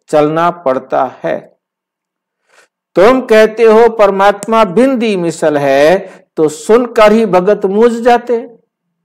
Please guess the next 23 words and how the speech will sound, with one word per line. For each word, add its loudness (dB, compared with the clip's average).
कहते, 2
"ये 4
कैसे 0
हो -2
सकता -10
है? -16
हमारा 4
ये 4
पांच 2
फुट -8
का 2
राम 0
और 4
ये 4
जो -2
है 2
ना -2
कहते -6
बिंदी, -4
ये 0
कोई -2
बात 2
हुई? -6